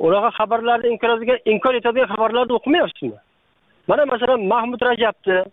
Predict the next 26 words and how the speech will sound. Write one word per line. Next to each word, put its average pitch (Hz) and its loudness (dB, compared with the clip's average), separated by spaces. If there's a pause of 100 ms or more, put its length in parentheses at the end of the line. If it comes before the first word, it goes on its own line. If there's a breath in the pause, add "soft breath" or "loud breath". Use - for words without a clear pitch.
(180)
o'qimayapsizmi? 170 0
Yoki 202 2
bo'lmasa, 240 0 (500 loud breath)
e, 170 -2 (480)
Matyoqub 220 2
Boltaboyevni 233 0
o'qimayapsizmi? 247 0
Uydan 226 0
borib, 226 2
noutbukini 226 0
olib 196 0
ketib. 175 -8 (300 loud breath)
Yoki 214 2
bo'lmasa, 240 0 (140)
Said 233 0
Abdulaziz 233 0 (1000)
Yusupovni 220 0 (140)
olib 220 0
borib 247 0
tiqib - -20
qo'yibdi, 226 -2
bir 196 0
mashinani 220 -2
dedi, 233 0
bir 196 -2
endi 233 2